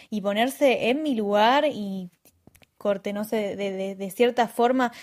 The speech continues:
querer tomar el poder con amenazas y, y este, y este tipo de, de payasadas de, de subirse también a, <laughs> a una antena por un montón de horas. Em, nada, esperemos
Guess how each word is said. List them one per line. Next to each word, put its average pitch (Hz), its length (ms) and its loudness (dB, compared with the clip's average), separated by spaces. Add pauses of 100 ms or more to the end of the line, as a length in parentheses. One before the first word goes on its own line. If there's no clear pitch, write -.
(160)
querer 226 340 4
tomar 240 320 4
el 240 140 2
poder 220 420 4
con 262 160 2
amenazas 220 840 2 (360)
y, 214 500 -6
y 196 360 -6
este, 214 400 -2
y 214 100 -2
este 220 200 -4
tipo 220 240 -4
de, 202 220 -2
de 196 120 -6
payasadas 214 640 0
de, 185 260 -4
de 190 160 -10
subirse 220 580 -2
también 208 400 -2
a, 185 380 -6 (300)
<laughs> - 400 -4
a 269 260 4
una 262 240 6
antena 240 600 2 (360)
por 220 160 2
un 240 80 4
montón 233 380 4
de 226 160 4
horas. 233 460 6 (420)
Em, 196 720 2 (460)
nada, 240 300 4
esperemos 254 960 2